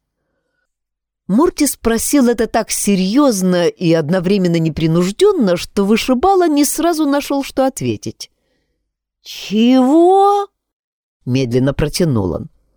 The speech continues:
«Оружейная лавка». Морс затушил сигарету в пепельнице и опрокинул в глотку очередную рюмку виски.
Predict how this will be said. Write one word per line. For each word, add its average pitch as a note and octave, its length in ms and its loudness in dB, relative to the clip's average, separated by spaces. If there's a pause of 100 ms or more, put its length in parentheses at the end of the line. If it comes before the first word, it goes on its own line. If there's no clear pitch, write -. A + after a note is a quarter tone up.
(720)
«Оружейная D4+ 640 0
лавка». - 600 -2 (1000)
Морс F4 400 2
затушил F#3+ 560 0
сигарету C#3+ 580 -2
в - 120 -8
пепельнице F4+ 680 0
и - 180 0
опрокинул B3 640 0
в E3 120 -2
глотку D#4+ 480 0
очередную G#3+ 680 2
рюмку G#3 360 0
виски. A2 560 -6